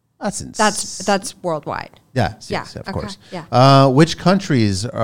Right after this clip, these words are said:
Speaker 1: are the largest manufacturer of bricks?
Speaker 2: I'm gonna say North America, so U S and Canada, Australia.
Speaker 1: Nope.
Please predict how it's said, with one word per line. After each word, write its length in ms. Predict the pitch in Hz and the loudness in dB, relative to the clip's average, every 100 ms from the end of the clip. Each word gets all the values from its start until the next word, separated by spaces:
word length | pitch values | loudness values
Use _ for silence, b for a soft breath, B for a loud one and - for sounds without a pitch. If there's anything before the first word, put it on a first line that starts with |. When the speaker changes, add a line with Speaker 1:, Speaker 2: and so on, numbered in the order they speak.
| 113 117 117 117 117 | 2 4 4 2 0
Speaker 1:
are 140 | 107 | 0
the 100 | 110 | 0
largest 400 | 107 110 104 101 | 2 2 2 -2
manufacturer 580 | 104 104 104 120 - 101 | -2 -2 -2 -4 -4 -8
of 240 | 87 82 - | -6 -10 -12
bricks? 540 | - - - - - _ _ _ _ _ _ _ _ | -20 -18 -12 -12 -14 _ _ _ _ _ _ _ _
Speaker 2:
I'm 80 | 311 | -4
gonna 100 | 359 | -4
say 160 | 392 359 | 0 0
North 340 | 254 208 214 208 | 2 0 -2 -2
America, 720 | 185 170 220 - 311 349 349 - | -2 -2 -6 -6 -6 -6 -8 -10
so 360 | - 220 196 | -2 2 2
U 240 | 196 190 196 | 0 0 -2
S 180 | 202 - | -2 -2
and 80 | 202 | -4
Canada, 680 | - 180 180 208 240 269 - 180 | -2 -4 -2 -4 -4 -6 -8 -6
Australia. 1000 | 185 - - 180 190 214 233 262 302 285 _ _ _ _ _ _ _ _ _ _ _ | -4 -4 -2 -2 -2 -2 -4 -6 -8 -12 _ _ _ _ _ _ _ _ _ _ _
Speaker 1:
Nope. 220 | - - | -20 -18